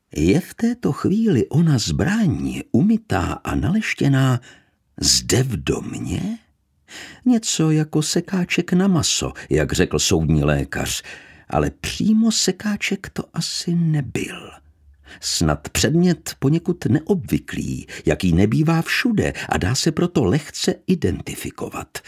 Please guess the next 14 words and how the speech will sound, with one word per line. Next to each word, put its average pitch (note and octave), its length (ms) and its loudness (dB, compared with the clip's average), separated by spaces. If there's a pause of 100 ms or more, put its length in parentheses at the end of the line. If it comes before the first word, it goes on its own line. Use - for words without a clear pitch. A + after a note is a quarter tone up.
(480)
Policie E3 460 2
po B2 140 0
něm F2+ 200 2
pátrala, F#3+ 640 0 (100)
ale G2 240 -2
nic F2 520 0
nenalezla. - 800 -2 (560)
Hledali C#2 400 0
ho C2 160 -6
v C2+ 60 0
lese, C3+ 480 -2
lovili C#2+ 380 2
v - 80 -2
rybníku. B2 600 0